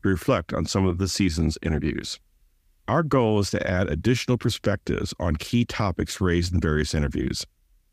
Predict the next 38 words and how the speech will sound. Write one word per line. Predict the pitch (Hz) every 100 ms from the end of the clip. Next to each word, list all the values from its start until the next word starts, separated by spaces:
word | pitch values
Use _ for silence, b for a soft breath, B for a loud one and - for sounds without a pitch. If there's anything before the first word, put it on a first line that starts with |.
| _ -
We | 98
talked | - 139 -
about | 107
nearly | 98 110 95 92
all | 110 135 127
the | 90
season's | 92 85 82
episodes. | 95 95 80 - 76 - - - _ _ _ -
For | 87
the | 82
next | 95 113 -
twenty | - 123
minutes | 131 147 -
or | 95
so, | - 80
we'll | 82 92
share | - 107 104
our |
thoughts | 113 80 80 78 - _ -
on | 80 78 -
four | 104 101 87
of |
those | 87 -
episodes, | - - - - - - _ _ _
starting | - - 131 143 90
with | 76 73 _ _ _ _
our | 78 73
episode | 98 98 - 87
with | 87 85
Shelley | 82 80
Klinger | 78 113 98 76 73 - _ _ _
and | 87 87
the |
management | 85 95 104 92 - 82
of | - 73
multiple | 80 85 82 85 87 - - _ -
global | 82 71 73
teams. | - 80 71 - -